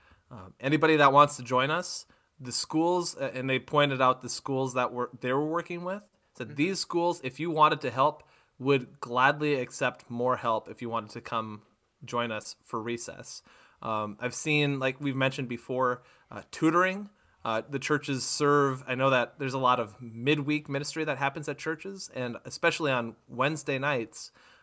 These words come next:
Speaker 1: um, students get dropped off at churches and they use the fellowship hall, uh, the church's internet, to be able to do homework. And it's an opportunity for you to be able to provide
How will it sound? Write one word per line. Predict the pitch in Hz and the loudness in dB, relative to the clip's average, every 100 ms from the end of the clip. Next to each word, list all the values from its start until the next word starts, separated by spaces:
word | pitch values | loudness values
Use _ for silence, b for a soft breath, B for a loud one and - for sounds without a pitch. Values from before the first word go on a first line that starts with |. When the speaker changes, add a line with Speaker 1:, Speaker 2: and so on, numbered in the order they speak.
| b | b
Speaker 1:
um, | 110 104 98 92 _ _ | -6 -6 -6 -10 _ _
students | - - 160 151 - | -14 0 0 0 -2
get | 139 | -4
dropped | - 131 135 | 2 4 4
off | 139 135 | 2 0
at | 131 - | -2 -4
churches | 143 139 139 135 135 - | -4 -4 -6 -6 -8 -10
and | 127 127 120 113 110 - | -4 -2 -2 -4 -10 -6
they | 123 | -2
use | 127 135 135 | 2 2 0
the | |
fellowship | - 120 135 156 - | 0 2 2 0 -2
hall, | 143 147 147 147 b b - | 2 4 4 0 b b -8
uh, | 110 107 | -4 -4
the | 117 | -4
church's | - 147 139 120 - - | -2 -2 -2 -6 -8 -6
internet, | 139 139 139 123 - b b b - | 0 2 2 0 -6 b b b -2
to | 139 123 | 0 0
be | 123 135 135 | -4 0 0
able | 135 | 0
to | 120 | -4
do | 139 139 | -2 -2
homework. | 127 120 170 254 - - | -2 -4 -6 -10 -18 -10
And | 120 120 113 - | -6 -4 -6 -10
it's | 135 131 | -8 -6
an | 131 | 0
opportunity | 123 127 - 131 127 | 2 0 -6 -6 -6
for | 120 120 | -6 -4
you | 123 135 | -2 -2
to | 135 | -2
be | 123 123 | -2 -2
able | 117 | -2
to | 120 123 113 | -6 -4 -4
provide | 110 - 117 117 120 120 | -6 -10 2 4 4 2